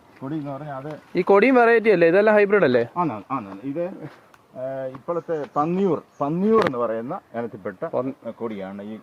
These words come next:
Speaker 1: ഈ ഇതിരിക്കുന്നത്. പന്നിയൂർ.
Speaker 2: കേട്ടൻ.
Speaker 1: കേ-, ഇത് നമ്മുടെ ഒരു വെറൈറ്റി, അതായത് കേട്ടൻ എന്ന് പറയുന്ന ഒരു, ആ, വെറൈറ്റിപ്പെട്ട റംബുട്ടാനാണ്. കേട്ടൻ എന്ന് പറഞ്ഞാൽ പത്തെണ്ണം കൂടുമ്പോൾ ഒരു കിലോ വരുന്ന റംബുട്ടാനാണ്. ഫ്ലഷ്, നല്ല ഫ്ലഷ് ആണ്. അതുപോലെ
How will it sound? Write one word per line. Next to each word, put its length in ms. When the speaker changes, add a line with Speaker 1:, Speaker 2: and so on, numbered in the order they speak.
Speaker 1:
ഈ 40
ഇതിരിക്കുന്നത്. 640
പന്നിയൂർ. 380
Speaker 2:
കേട്ടൻ. 280
Speaker 1:
കേ-, 240
ഇത് 180
നമ്മുടെ 220
ഒരു 80
വെറൈറ്റി, 480
അതായത് 420
കേട്ടൻ 460
എന്ന് 120
പറയുന്ന 460
ഒരു, 380
ആ, 180
വെറൈറ്റിപ്പെട്ട 540
റംബുട്ടാനാണ്. 840
കേട്ടൻ 300
എന്ന് 120
പറഞ്ഞാൽ 480
പത്തെണ്ണം 580
കൂടുമ്പോൾ 560
ഒരു 340
കിലോ 220
വരുന്ന 420
റംബുട്ടാനാണ്. 720
ഫ്ലഷ്, 420
നല്ല 460
ഫ്ലഷ് 360
ആണ്. 260
അതുപോലെ 380